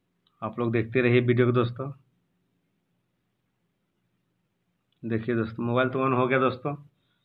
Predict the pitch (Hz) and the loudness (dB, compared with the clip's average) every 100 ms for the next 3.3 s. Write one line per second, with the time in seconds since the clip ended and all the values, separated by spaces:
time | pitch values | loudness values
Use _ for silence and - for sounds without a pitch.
0 | _ - 123 135 131 147 139 131 139 135 | _ -4 2 4 4 4 4 6 6 6
1 | 131 143 131 131 135 135 123 120 120 123 | 4 6 6 4 2 0 2 2 0 0
2 | 127 127 127 123 123 123 123 120 120 117 | 2 2 2 0 2 2 4 4 4 0
3 | - 123 | -4 -12